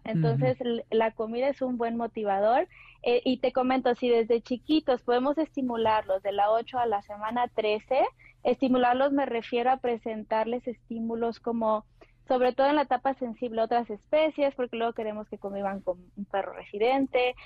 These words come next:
Speaker 1: y pues les cuesta más según el antecedente del gato, ¿no?
Speaker 2: Ujú.
Speaker 1: Entonces, como tomar en cuenta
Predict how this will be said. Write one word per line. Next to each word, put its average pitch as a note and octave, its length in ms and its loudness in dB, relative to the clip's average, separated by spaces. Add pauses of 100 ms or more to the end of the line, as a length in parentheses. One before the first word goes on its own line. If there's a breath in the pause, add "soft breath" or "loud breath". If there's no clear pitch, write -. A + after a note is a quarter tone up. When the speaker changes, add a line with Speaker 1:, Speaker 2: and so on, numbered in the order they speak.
(280 loud breath)
Speaker 1:
y D#4+ 260 4
pues D#4+ 220 2
les D4+ 200 2
cuesta C#4 460 0
más B3+ 360 -2 (100)
según A3 360 -6
el A3 100 -4
antecedente G3 680 -8
del A#3 160 -2
gato, D4+ 300 -4 (140)
¿no? B3 160 0
Speaker 2:
Ujú. F4+ 140 -6
Speaker 1:
Entonces, B3+ 500 0
como B3 580 2 (120)
tomar C4+ 280 2
en D#4+ 140 0
cuenta D4+ 420 0